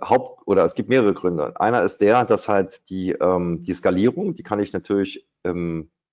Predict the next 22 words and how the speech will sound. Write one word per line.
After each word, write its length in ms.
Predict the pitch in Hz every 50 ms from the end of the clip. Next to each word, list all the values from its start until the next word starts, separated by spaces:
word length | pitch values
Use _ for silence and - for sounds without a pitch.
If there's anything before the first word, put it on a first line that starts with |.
| _ _ _ _ _ _ _ _ _ _ _ _ _ - - _ _ _
äh, 240 | 82 82 78 78 -
im 100 | - 80
C 160 | 82 - 90
F 100 | 87 85
D 120 | 87 95 107
natürlich 380 | 104 90 - - 95 90 90
viel 180 | - - 120 113
genauer 360 | - 92 90 90 104 107 95
machen, 360 | 85 82 82 - - 95 82
ne, 180 | 80 82 92 90
weil 140 | 85 85 87
ich 80 | 85
ja 100 | 90 85
halt 140 | 85 87 85
eben 200 | - 123 104 92
auch, 280 | 82 - 82 82 - - _ _ _ _ _ _ _ _ _ _ _
äh, 80 | - 87
ein 460 | 87 85 85 78 - - - 87 107
Kontrakt, 540 | 110 107 101 - - 95 95 - - - -
äh, 260 | - - 92 87 -
zwei, 580 | - - - 78 82 95 98 98 98 95 - -
also, 480 | - 69 80 82 80 82 82 - -